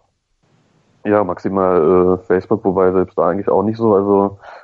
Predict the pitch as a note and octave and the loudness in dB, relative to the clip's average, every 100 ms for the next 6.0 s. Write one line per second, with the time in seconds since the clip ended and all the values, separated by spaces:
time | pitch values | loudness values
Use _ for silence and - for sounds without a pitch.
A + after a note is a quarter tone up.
0 | _ _ G2+ G2 F#2+ F#2+ G#2 - A#2 A2 | _ _ -2 0 0 -2 -4 -2 0 0
1 | F#2+ F#2+ G2 F#2+ F#2+ F2+ F#2+ - F#2+ G2 | 2 0 0 0 -2 -2 -6 -2 -2 -2
2 | - G2+ G2+ G#2+ G2+ G2+ G2+ G2+ G2 G2+ | 0 -2 -2 -2 -2 0 0 2 0 -2
3 | G2+ G2 F#2+ G2+ G2 F#2+ - - - - | -4 -8 -2 0 2 0 -4 -20 -20 -4
4 | G2 F#2+ G#2 G2 F#2+ F#2+ F#2+ G2 G2 D#2 | -2 0 0 0 -2 -2 -2 0 0 0
5 | G2+ F#2+ F#2 F#2 F2+ - - F2 F2 F#2+ | -2 -6 -4 -2 -2 -4 -4 -4 -2 -4